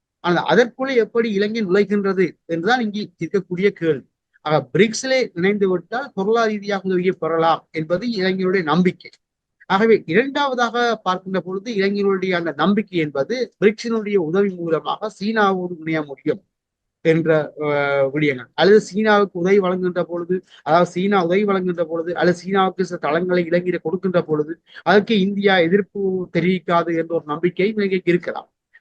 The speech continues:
ஆனால் இந்தோ பசிபிக் விவகாரத்தில் சீனாவை எதிர்க்கின்ற ராணுவ கூட்டணியில், அதாவது இந்த குவாட் எனப்படுகின்ற ராணுவ கூட்டணியில் இந்தியாவும் அமெரிக்காவும் பங்களிப்பு செய்கின்றது. நான்கு நாடும் இருக்கு, அதுல இந்தியா முக்கியமாக பங்களிப்பு செய்கின்றது.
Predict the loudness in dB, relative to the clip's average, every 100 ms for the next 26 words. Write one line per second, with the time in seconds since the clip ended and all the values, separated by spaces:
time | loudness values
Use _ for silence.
0 | _ -2 0 0 -2 _ -8 -2 -2 0
1 | -2 -4 -10 -4 -2 0 0 0 0 -2
2 | -2 -10 _ _ -4 -2 0 0 2 2
3 | 2 2 -2 -4 -2 -2 0 0 0 2
4 | 4 2 0 -6 -2 0 2 0 0 -6
5 | _ _ 0 2 2 -2 0 0 0 2
6 | 2 2 -2 -4 -8 -6 -4 0 2 2
7 | 0 -4 -14 -12 -4 -2 -2 -4 _ _
8 | _ -4 -2 0 0 0 -2 -2 -2 -2
9 | -4 -2 -2 -2 -4 -4 -6 -4 -4 -8
10 | -12 0 2 2 2 0 0 -6 -14 _
11 | _ _ _ -2 2 2 2 0 0 -2
12 | -2 0 2 2 0 0 -2 -2 -2 -8
13 | -10 -10 -14